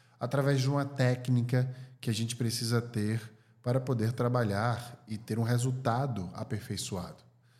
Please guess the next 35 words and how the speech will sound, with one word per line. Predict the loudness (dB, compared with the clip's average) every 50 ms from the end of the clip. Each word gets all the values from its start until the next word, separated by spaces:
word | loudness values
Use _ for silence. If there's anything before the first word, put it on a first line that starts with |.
| _ _ _ _ _ _ _ _ _ _ _ _ _ _ _
E | -2 2
dentro | 4 4 4 4 2 -2 -2 0
dos | 2 2 2 0 -2
planos | -2 0 0 0 0 0 0
de | -2 -2
carreira | -2 -2 -2 -2 -2 -2 -2 0 0 2 0 0 -2
que | -2 -2
nós | -2 -2 -2 -4 -6 -4
temos, | 0 2 4 4 4 4 2 0 -2 -4
de | -8 -8 -10
toda | -6 -6 -6
a | -4
construção | -2 -4 -4 -4 -4 -6 -8 -8 -6 -4 -2 0
e | 0 0
objetivo | -2 -2 -4 -4 -6 -6 -6 -8 -4 -4 -2 -2 -4 -6 -8 -10 -12 -16 -20 -20 -20 -20 _ _ -10
que | -8 -2
temos | 0 0 0 0 0
sobre | 0 0 0 0 -2
o | -2
futuro | -4 -6 -6 -4 0 2 2 2 2
que | 0 -2 -6
queremos, | -4 -2 -2 0 2 2 4 4 4 2 0 -2 -4 -6 -10 -12 -16 -20 -20 _ _ _ _ _ -20 -20 -20 -20 -10 -4
nós | 0 2 2 4
estamos | 2 2 2 2 2 2 2 2 2 2
o | 0 0
tempo | 0 0 0 0 0 -2
inteiro | -2 -2 0 0 0 0 0 -2
com | -4 -4 -2 -2
os | -2 0
olhos | -2 -2 -2 -4 -4
voltados | -4 -4 -4 -4 -4 -2 -2 -2 -2 0 -2 -2 -4 -4 -4
para | -6 -4 -2 -2
a | -2 -2
nossa | -2 -2 -4 -4 -4 -6 -4
vontade. | -2 -2 -2 -2 -2 -4 -6 -8 -10 -12 -16